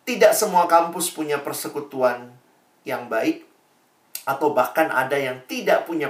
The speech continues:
persekutuan sama sekali. Tapi bersyukurlah kalian ada di fakultas yang punya persekutuan yang merindukan bersama-sama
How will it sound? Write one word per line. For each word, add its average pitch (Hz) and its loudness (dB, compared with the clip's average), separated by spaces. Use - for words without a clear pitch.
persekutuan 127 -12
sama - -2
sekali. 226 -6
Tapi - -10
bersyukurlah 147 -4
kalian 127 2
ada 127 -2
di 120 -16
fakultas 139 -2
yang 117 -10
punya 139 -6
persekutuan 131 -6
yang 131 -8
merindukan 151 0
bersama-sama 196 -6